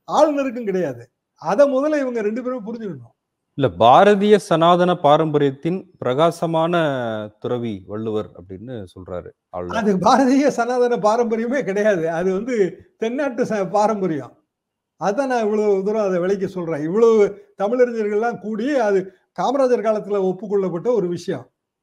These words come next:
Speaker 1: அது
Speaker 2: ம்.
Speaker 1: தி மு க முட்டாள்தனமா இவங்க வந்து தி மு க எதிர்ப்புங்கிற காரணத்தை வச்சு அந்த வருஷங்களை கூட புரிஞ்சுக்காம, எப்ப வந்து இந்த உருவம் வந்தது, எப்ப இது அதிகாரப்பூர்வமான உருவமாக்கப்படும், யாருக்கா தெரியுமா? ஆளுநருக்கு தெரியுமா? இது காமராஜர் காலத்து விஷயம்.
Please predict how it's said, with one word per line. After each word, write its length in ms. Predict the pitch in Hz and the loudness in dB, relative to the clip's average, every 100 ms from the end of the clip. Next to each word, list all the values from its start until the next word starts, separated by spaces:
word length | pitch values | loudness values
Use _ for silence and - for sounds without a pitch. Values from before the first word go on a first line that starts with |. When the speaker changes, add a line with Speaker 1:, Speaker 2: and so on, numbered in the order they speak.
| _ | _
Speaker 1:
அது 380 | 156 165 147 - _ | -8 -6 -6 -8 _
Speaker 2:
ம். 80 | - | -2
Speaker 1:
தி 120 | 330 | 0
மு 100 | 320 | 2
க 140 | 302 | 4
முட்டாள்தனமா 880 | 247 190 220 226 311 285 - 254 269 254 | 4 2 -4 -2 0 0 -2 -4 -2 -4
இவங்க 200 | 220 196 | -4 -4
வந்து 240 | 208 214 | -4 -6
தி 140 | 214 | -8
மு 160 | 226 220 | -8 -6
க 140 | 202 | -4
எதிர்ப்புங்கிற 640 | 185 170 196 190 196 190 165 | -2 0 -2 -2 -4 -2 -4
காரணத்தை 420 | 170 170 170 151 | -4 -4 -4 -8
வச்சு 460 | 143 - 131 156 - _ _ _ _ | -10 -10 -8 -8 -10 _ _ _ _
அந்த 380 | 165 156 160 135 | -4 -4 -4 -8
வருஷங்களை 720 | 139 185 262 311 302 254 202 | 0 2 2 0 0 0 0
கூட 160 | 233 | -2
புரிஞ்சுக்காம, 760 | 196 190 190 170 147 147 160 165 | -4 -4 -4 -2 -4 -2 -2 0
எப்ப 360 | 175 185 294 | 0 0 0
வந்து 380 | 247 220 233 220 | 2 0 -2 -2
இந்த 340 | 190 175 170 156 | 0 0 0 0
உருவம் 360 | 175 208 190 | -2 2 2
வந்தது, 600 | 156 165 165 147 165 185 _ _ | 0 -4 -4 -2 -2 -2 _ _
எப்ப 320 | 165 175 277 | -4 -2 0
இது 120 | 240 196 | 2 4
அதிகாரப்பூர்வமான 800 | 175 220 214 175 180 170 180 | 2 2 2 2 0 -2 -2
உருவமாக்கப்படும், 600 | 165 165 180 165 151 180 | -2 -2 0 -2 -2 0
யாருக்கா 340 | 180 202 208 214 | 4 6 4 0
தெரியுமா? 460 | 190 190 165 151 - | 2 2 0 -6 -2
ஆளுநருக்கு 440 | 170 214 214 180 | 4 4 4 0
தெரியுமா? 300 | 143 170 165 | 0 -2 0
இது 100 | 160 | -2
காமராஜர் 520 | 160 220 277 262 220 | 2 4 6 4 4
காலத்து 260 | 196 180 156 | 2 0 -2
விஷயம். 280 | 156 170 | -6 -8